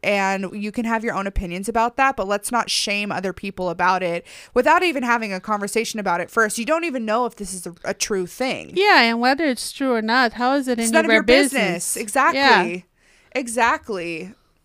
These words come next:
Speaker 1: She's just jealous and she's pissed off that there's new girls.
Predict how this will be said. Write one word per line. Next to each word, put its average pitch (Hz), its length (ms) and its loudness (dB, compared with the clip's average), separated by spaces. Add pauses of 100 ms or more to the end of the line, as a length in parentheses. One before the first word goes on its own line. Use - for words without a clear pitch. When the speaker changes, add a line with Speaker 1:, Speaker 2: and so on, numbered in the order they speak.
(120)
Speaker 1:
She's 285 320 -2
just 302 300 -4
jealous 185 680 0
and 214 180 -2
she's 220 200 -6
pissed 240 380 2
off 175 340 0
that 175 440 -2
there's 196 200 -6
new 208 180 -6
girls. 170 480 -4